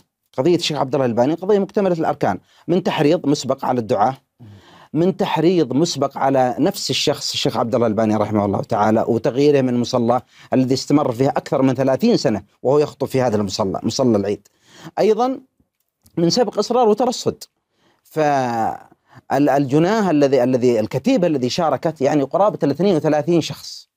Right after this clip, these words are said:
الذي كانوا محيطين بالشيخ عب-، عبد الله رحمه الله تعالى وب-، وب-، وكانوا متواجدين أثناء إطلاق النار. ال-، عند، لو رأيت السيارة ورأيت الشيخ عبد الله الألباني رحمه الله تعالى جثته يعني،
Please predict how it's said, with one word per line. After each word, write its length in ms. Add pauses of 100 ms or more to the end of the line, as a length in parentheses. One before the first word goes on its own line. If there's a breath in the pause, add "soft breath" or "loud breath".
(480)
الذي 240
كانوا 360
محيطين 500
بالشيخ 360
عب-، 160
عبد 260
الله 180
رحمه 280
الله 160
تعالى 380
وب-، 340 (280 loud breath)
وب-، 640 (400 soft breath)
وكانوا 800
متواجدين 720
أثناء 340
إطلاق 360
النار. 280 (840 soft breath)
ال-، 120
عند، 240
لو 220
رأيت 300
السيارة 560
ورأيت 280
الشيخ 200
عبد 180
الله 160
الألباني 280
رحمه 280
الله 180
تعالى 360
جثته 480
يعني، 440